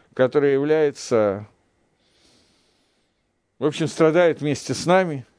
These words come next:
если так, не входить в подробности, она должна была, по идее, утешить своих сыновей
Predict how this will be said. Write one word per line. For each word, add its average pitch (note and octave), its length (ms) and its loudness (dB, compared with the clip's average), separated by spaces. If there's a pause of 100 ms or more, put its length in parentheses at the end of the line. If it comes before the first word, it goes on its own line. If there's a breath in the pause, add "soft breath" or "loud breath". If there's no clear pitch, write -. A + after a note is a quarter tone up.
если G#2 340 -4
так, G2 220 0
не A2+ 80 0
входить B2 400 0
в - 20 -20
подробности, G2+ 800 -2 (880 loud breath)
она F#3 280 2
должна G3 360 0
была, G3+ 200 0
по F3+ 200 0
идее, F#3 400 0 (120)
утешить E3+ 500 0
своих D3+ 280 0
сыновей D3 600 0